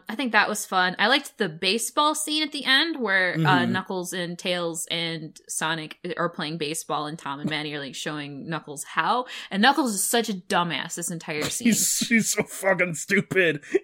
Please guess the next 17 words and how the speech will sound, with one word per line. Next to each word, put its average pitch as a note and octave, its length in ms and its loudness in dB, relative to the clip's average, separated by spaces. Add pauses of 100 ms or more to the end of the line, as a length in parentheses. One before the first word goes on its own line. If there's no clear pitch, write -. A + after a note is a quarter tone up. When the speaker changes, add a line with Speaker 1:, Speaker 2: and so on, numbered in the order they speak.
Speaker 1:
This D#4 140 8
Speaker 2:
doesn't G3+ 180 8
Speaker 1:
scene E4 140 6
Speaker 2:
get F4 200 6
Speaker 1:
is E3 60 8 (160)
Speaker 2:
it. - 60 -8 (260)
Speaker 1:
<laughs> - 300 -10
And D#4+ 160 6
then F#4+ 80 6
at G4 80 2
the E4+ 180 2
end D4 300 6
when C#4 100 2
he, C4+ 180 2
like, A#3 240 4
he, D4 120 -2
like, A3+ 220 0